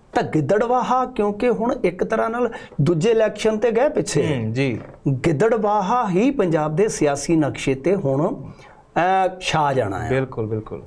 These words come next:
Speaker 1: ਤੇ ਉਹ ਕੀ ਗੱਲ ਹੈ, ਉਹਨਾਂ ਦੀ ਸਟ੍ਰੈਟਜੀ ਨਹੀਂ ਹੈਗੀ ਕਿ ਬਈ ਅਸੀਂ ਆਪਣਾ ਕੋਈ ਉਮੀਦਵਾਰ ਉਤਾਰੀਏ?
Speaker 2: ਹੂੰ। ਕਿਤੇ ਨਾ
Speaker 1: ਤੇ
Speaker 2: ਕਿਤੇ ਸੰਨ ਲਾਉਣ ਬਾਰੇ ਤਾਂ
Speaker 1: ਤੇ
Speaker 2: ਸੋਚਦੇ ਹੀ ਆ ਵੀ।
Speaker 1: ਗੱਫਾ ਉਹਨਾਂ ਦੇ ਕੋਲ ਹੈਗਾ।
Speaker 2: ਜੀ।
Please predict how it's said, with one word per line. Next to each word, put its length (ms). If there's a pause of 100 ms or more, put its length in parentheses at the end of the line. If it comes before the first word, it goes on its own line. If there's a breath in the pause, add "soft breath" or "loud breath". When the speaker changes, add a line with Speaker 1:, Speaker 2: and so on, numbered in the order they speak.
(260)
Speaker 1:
ਤੇ 120
ਉਹ 280
ਕੀ 280
ਗੱਲ 200
ਹੈ, 80
ਉਹਨਾਂ 440
ਦੀ 120
ਸਟ੍ਰੈਟਜੀ 460
ਨਹੀਂ 180
ਹੈਗੀ 340 (240 loud breath)
ਕਿ 100
ਬਈ 240 (200)
ਅਸੀਂ 360 (120)
ਆਪਣਾ 320
ਕੋਈ 160
ਉਮੀਦਵਾਰ 440
ਉਤਾਰੀਏ? 400
Speaker 2:
ਹੂੰ। 320 (720 loud breath)
ਕਿਤੇ 180
ਨਾ 60
Speaker 1:
ਤੇ 60
Speaker 2:
ਕਿਤੇ 160
ਸੰਨ 320
ਲਾਉਣ 200
ਬਾਰੇ 180
ਤਾਂ 120
Speaker 1:
ਤੇ 60
Speaker 2:
ਸੋਚਦੇ 260
ਹੀ 40
ਆ 60
ਵੀ। 140
Speaker 1:
ਗੱਫਾ 320
ਉਹਨਾਂ 200
ਦੇ 60
ਕੋਲ 180 (100)
ਹੈਗਾ। 360
Speaker 2:
ਜੀ। 280